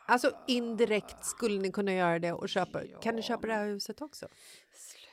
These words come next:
Speaker 1: Finns det en öppning för att äga två hus en liten stund?
Speaker 2: Nej, sluta nu. Vad håller du på med?
Speaker 1: Men
Speaker 2: Vi kan
Speaker 1: brygglån, herregud. Banken ställer upp och hjälper till och bara kastar pengar på er. Det kommer inte vara några problem alls.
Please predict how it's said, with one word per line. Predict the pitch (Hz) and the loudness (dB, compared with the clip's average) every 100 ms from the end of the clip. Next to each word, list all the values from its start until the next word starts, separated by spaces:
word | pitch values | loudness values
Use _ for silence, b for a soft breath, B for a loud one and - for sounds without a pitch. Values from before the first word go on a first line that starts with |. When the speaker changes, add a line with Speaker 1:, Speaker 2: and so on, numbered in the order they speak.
| - | -10
Speaker 1:
Finns | - 262 269 240 - | -2 0 0 0 0
det | |
en | 247 | 2
öppning | 233 233 - 233 208 | 0 -4 -4 -6 -2
för | 220 | -2
att | |
äga | - 220 214 | 0 0 0
två | 208 302 294 | 0 2 4
hus | 190 165 180 | 4 2 -2
en | |
liten | 170 180 185 | -2 -2 0
stund? | 196 | 0
Speaker 2:
Nej, | 214 220 165 151 | 2 0 -4 -10
sluta | 147 - 190 208 160 - 196 | -14 -10 -2 -2 -2 -4 -2
nu. | 175 | -2
Vad | 160 | -4
håller | 160 214 | -6 -6
du | - | -6
på | - 254 | -4 -4
med? | 190 | 2
Speaker 1:
Men | 247 269 | 4 6
Speaker 2:
Vi | |
kan | 277 | 8
Speaker 1:
brygglån, | 359 392 233 180 202 311 403 254 | 8 8 6 6 8 8 8 6
herregud. | 214 277 196 - 302 370 226 | 4 2 2 2 4 4 2
Banken | 185 269 359 359 339 | 6 6 4 0 0
ställer | - 320 | 2 2
upp | 302 | 2
och | 285 | 2
hjälper | 269 254 | 0 0
till | 254 254 240 | 0 0 2
och | |
bara | 240 | 0
kastar | - 277 - 302 | 2 0 2 2
pengar | 359 214 160 | 4 2 2
på | 180 | 2
er. | 151 | 0
Det | 170 | 0
kommer | - 339 | 2 2
inte | - | 2
vara | 269 | 4
några | 247 | 4
problem | 247 247 233 233 | 2 0 0 -2
alls. | 339 147 - | -4 -6 -8